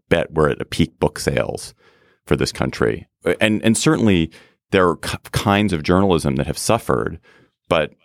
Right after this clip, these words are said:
uh, there are new models that have arisen, and you have The New Yorker, I, again, would hazard, has the highest subscription numbers. The New York Times certainly has the highest subscription numbers that they've ever had. So how do you square that diversity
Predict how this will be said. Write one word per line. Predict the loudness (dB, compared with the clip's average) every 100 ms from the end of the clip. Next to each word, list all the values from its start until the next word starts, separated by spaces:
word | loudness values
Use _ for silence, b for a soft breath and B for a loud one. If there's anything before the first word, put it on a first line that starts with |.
| _ _
uh, | 0 2 0 0
there | 2
are | 4
new | 4 4
models | 2 2 0
that | 0
have | 0
arisen, | 4 4 4 2 0 0
and | 0 0
you |
have | -2 -2 -4 -8 -12 -8
The | 0
New | 4 6
Yorker, | 4 2 2 4 2
I, | 2 0 -2 -4 -2
again, | 2 2 2
would | 0
hazard, | 0 -2 -2 -2
has | -2 -2
the | -4 -6 -8
highest | -2 0 -2
subscription | -6 -4 -4 -2 -2 -2 -8 b b _
numbers. | 0 2 2
The | 4
New |
York | 2 2
Times | 0 0 0
certainly | -2 -2
has | -2
the | 0
highest | 0 -2
subscription | -6 -8 -4
numbers | -2 -2 -2
that | -2 0
they've | 0 0
ever | -2
had. | -2 -4 -4 -10 b b b
So | -2
how | 2 2 4
do | 4
you | 4 2 0 -2
square | -6 0 4 4 4 4 2 0 -4 _ _ _ _
that | -4 0 2 0 -4 -4
diversity | 0 2 2 2 2 2 0 -4 -10